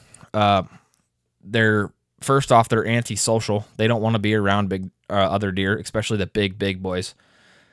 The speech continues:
So you gotta kinda figure out where those big, big boys are living and get close to 'em, 'cause they're not gonna wanna be social. They're not gonna wanna go out to those crop fields unless Mother Nature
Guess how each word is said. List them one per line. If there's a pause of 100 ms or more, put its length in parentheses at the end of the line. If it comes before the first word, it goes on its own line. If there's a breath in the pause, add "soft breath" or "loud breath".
(400 soft breath)
So
you
gotta
kinda
figure
out
where
those
big,
big
boys
are
living (320 soft breath)
and
get
close
to
'em, (300 soft breath)
'cause
they're
not
gonna
wanna
be
social.
They're
not
gonna
wanna
go
out
to
those
crop
fields
unless
Mother
Nature